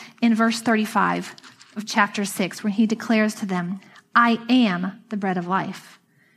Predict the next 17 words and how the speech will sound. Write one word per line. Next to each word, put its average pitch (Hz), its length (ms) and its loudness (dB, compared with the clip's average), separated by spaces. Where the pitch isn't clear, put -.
Whoever 254 240 2
comes 294 380 0
to 277 100 -2
me 262 260 6
will 220 140 2
never 226 320 4
go 240 180 0
hungry, 190 500 -4
and 240 140 4
whoever 254 240 4
believes 240 480 4
in 220 120 4
me 208 100 0
will 196 160 -2
never 208 420 2
be 208 220 0
thirsty." 208 640 -8